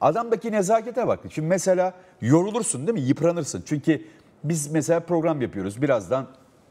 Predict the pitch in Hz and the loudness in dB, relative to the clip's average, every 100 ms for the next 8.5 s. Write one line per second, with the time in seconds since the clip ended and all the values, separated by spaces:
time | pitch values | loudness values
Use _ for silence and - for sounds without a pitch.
0 | _ _ _ - 139 131 123 127 120 117 | _ _ _ -2 0 0 -4 -2 -2 -2
1 | - 123 113 - 131 131 113 - 80 127 | -2 -2 -2 -4 -2 0 -2 -6 -6 -6
2 | 120 123 131 120 107 - - - - 113 | -4 -2 -2 0 -4 -6 -14 -12 -4 -2
3 | 123 127 127 120 120 98 67 - 98 117 | 0 0 0 0 0 -4 -4 -6 -2 -4
4 | - 98 98 214 196 110 101 107 107 104 | -2 -4 -4 -4 -2 -2 -2 -6 -6 -4
5 | 104 92 78 - - - - 92 - 107 | -4 -4 -6 -10 -20 -20 -12 -10 -6 -4
6 | 101 101 98 69 71 82 - 95 95 85 | -2 -2 -2 -4 -6 -6 -4 -4 -4 -6
7 | - - - 104 110 107 - - 80 67 | -14 -20 -12 -10 -8 -10 -12 -12 -12 -12
8 | - 98 - - 82 | -12 -10 -8 -8 -8